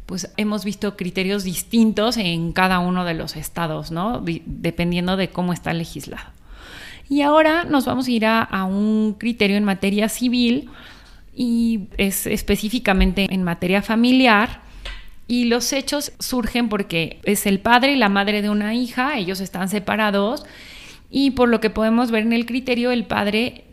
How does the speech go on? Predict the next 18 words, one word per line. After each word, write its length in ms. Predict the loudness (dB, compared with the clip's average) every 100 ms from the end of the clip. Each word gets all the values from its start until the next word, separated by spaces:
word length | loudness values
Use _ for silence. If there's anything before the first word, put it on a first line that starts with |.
| 0
por 220 | 2 4
muchos 480 | 4 4 2 -2 0
años 480 | 2 2 0 -2 -4 0
tenía 320 | 2 2 2
separada 500 | 0 -2 0 2 2
a 40 |
la 180 | 2 0
hija 340 | 0 -2 -6
de 160 | -4 -4
su 160 | -4 -6
madre, 320 | -6 -6 -8
y 140 | -10
la 140 | -6 -2
madre, 280 | 0 -2
pues, 200 | -2 -4
desconocía 580 | -4 -6 -6 -4 -4 -2
el 80 | -2
paradero 840 | 0 0 2 2 2 2 0 -2